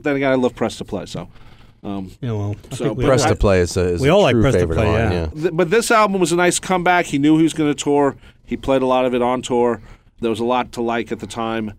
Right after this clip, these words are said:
Speaker 1: and you still like it. It's, um, it's, I think, a lost album in Paul's
Speaker 2: Not anymore.
Speaker 1: Not
Speaker 3: Catalog.
Speaker 1: anymore.
Speaker 3: Yeah.
Speaker 1: Yeah.
Speaker 2: Well, it's lost if you have to pay a hundred twenty-five dollars for it.
Speaker 1: Well,
Speaker 3: We should mention that the new version of the album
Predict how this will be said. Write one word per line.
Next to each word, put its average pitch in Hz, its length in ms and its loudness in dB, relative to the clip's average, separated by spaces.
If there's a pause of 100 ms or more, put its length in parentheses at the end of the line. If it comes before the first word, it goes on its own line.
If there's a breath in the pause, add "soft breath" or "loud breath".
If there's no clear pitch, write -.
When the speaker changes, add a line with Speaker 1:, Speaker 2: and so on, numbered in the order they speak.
(140)
Speaker 1:
and 151 160 -6
you 160 80 -2
still - 200 -2
like 98 280 -4
it. 92 80 -10
It's, 104 280 -12
um, 107 340 -4 (180)
it's, - 80 -14
I 151 160 0
think, 175 160 -2
a 151 40 2
lost 139 340 0
album 127 400 -2
in 107 100 -6
Paul's 104 580 -8 (340)
Speaker 2:
Not 143 180 -4
anymore. 151 340 4
Speaker 1:
Not 117 100 0
Speaker 3:
Catalog. 117 240 -2
Speaker 1:
anymore. 117 300 -4
Speaker 3:
Yeah. 131 240 0
Speaker 1:
Yeah. 107 160 -8 (100)
Speaker 2:
Well, 139 220 0
it's - 180 -12
lost 156 240 0
if 123 100 -4
you 113 200 -4 (180)
have 123 160 -8
to - 80 -20
pay 135 80 -2
a 123 60 2
hundred 123 260 0
twenty-five 123 320 -2
dollars 147 200 0
for 123 80 -6
it. 110 60 -4
Speaker 1:
Well, 101 140 -4
Speaker 3:
We 127 120 2
should 147 220 0
mention 147 300 0
that 110 80 -6
the 123 80 0
new 127 240 2
version 120 500 0
of 107 440 2 (400)
the 120 200 2
album 110 580 0